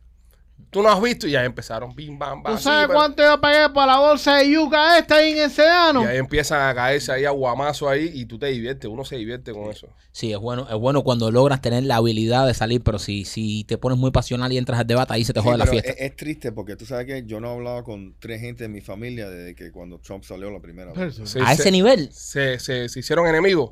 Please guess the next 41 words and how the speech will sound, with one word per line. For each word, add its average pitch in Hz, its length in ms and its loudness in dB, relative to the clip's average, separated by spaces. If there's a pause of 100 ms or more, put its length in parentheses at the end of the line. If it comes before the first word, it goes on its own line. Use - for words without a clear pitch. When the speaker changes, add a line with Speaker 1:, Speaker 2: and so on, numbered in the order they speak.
(140)
Speaker 4:
Completamente. 87 880 -20 (100)
Speaker 2:
Y 190 280 -12
yo 269 180 4
porque 294 160 -2
lo 247 80 2
hago 254 180 0
por 247 160 -4
joder 240 280 -2
y 233 40 -6
porque 180 180 -6
la 175 120 -6
familia 185 340 -6
mía 208 460 -4
aguanta 180 520 -4
presión 185 380 -6
y 160 40 -6
sabe 180 200 -4
que 165 100 -8
yo 170 140 -4
jodo 165 240 -4
mucho 180 680 -4
y 147 240 -4
whatever. 147 420 -4 (400)
Pero 190 180 -2
si 202 160 -4
tú, 254 260 -6 (400)
si 190 220 -6
tú 202 100 -4
tienes 233 320 -4
alguien 220 280 -2
en 214 60 -4
la 202 80 -4
familia 175 560 -4
que 165 460 -6
está 175 360 -10
en 202 100 -8
esa, 196 840 -6 (360)
que 180 100 -10
no 185 140 -2
tiene 214 240 -2
tabla 175 400 -2